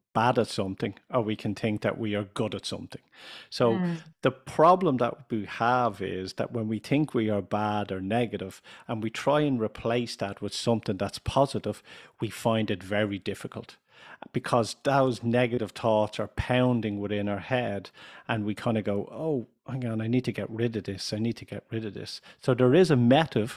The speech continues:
Speaker 1: which we, you can do, and I can share with you if you wish, to help you remove that as well.
Speaker 2: Mm. So there's a method now. Does that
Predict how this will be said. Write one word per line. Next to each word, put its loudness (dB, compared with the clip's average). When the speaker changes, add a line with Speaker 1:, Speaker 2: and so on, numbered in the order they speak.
Speaker 1:
which 0
we, -4
you -2
can -2
do, 4
and 0
I 2
can -6
share 2
with -2
you -6
if -10
you -2
wish, -8
to -4
help 2
you 0
remove -2
that -2
as -8
well. -8
Speaker 2:
Mm. 8
So 4
there's 8
a 12
method 10
now. 8
Does 4
that 8